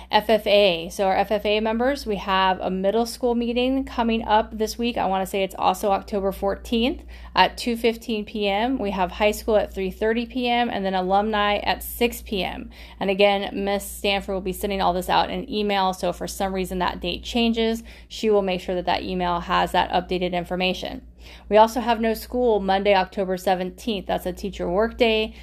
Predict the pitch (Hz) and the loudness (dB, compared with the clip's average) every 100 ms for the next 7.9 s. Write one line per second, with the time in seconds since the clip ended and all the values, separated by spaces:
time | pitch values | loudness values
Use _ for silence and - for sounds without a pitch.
0 | - - 180 180 190 185 175 185 180 180 | -18 -2 0 2 0 -2 -2 -4 -2 2
1 | 175 170 180 165 185 180 175 180 175 175 | 2 2 0 -2 0 0 0 -4 -4 0
2 | 175 - - - - - - - 240 247 | 0 0 -8 -12 -18 -18 -18 6 6 8
3 | 262 254 269 262 262 240 214 214 196 208 | 0 0 -4 0 2 4 4 0 0 2
4 | 214 220 208 220 220 214 214 - 226 226 | 2 4 2 2 -2 -2 -4 -6 -6 -2
5 | 226 202 202 - 208 214 - - - 226 | 2 2 0 2 4 4 0 -14 -4 0
6 | 233 247 285 - 220 202 196 190 185 185 | 2 0 -2 -2 0 2 2 2 0 0
7 | - 208 196 190 - 208 220 311 | -2 -4 -4 -8 -4 -2 0 -2